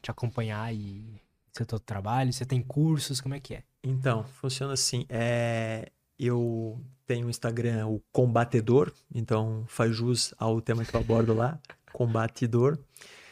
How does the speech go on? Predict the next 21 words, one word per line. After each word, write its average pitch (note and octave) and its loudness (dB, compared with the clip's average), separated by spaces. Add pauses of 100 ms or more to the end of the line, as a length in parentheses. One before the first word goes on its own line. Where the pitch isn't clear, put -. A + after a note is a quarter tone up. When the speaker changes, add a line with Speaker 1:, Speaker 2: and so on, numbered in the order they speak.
(140)
Speaker 2:
É, A2+ 4
eu A#2 6
trabalho A#2+ 4
com A#2+ 0
atendimento A2+ -2
por A#2 -4
via A2+ 2
teleconsulta A#2 -2
pra C3 -2
paciente A2+ -2
com A2+ -6
dor A2+ -2
crônica C3+ 2
de C#3 0
caráter C3+ 2
músculo-esquelético, A#2+ 2
então A2 -4
dor A2+ 0
em A2+ -2
lombar, A#2 -2
cervical, A2+ -2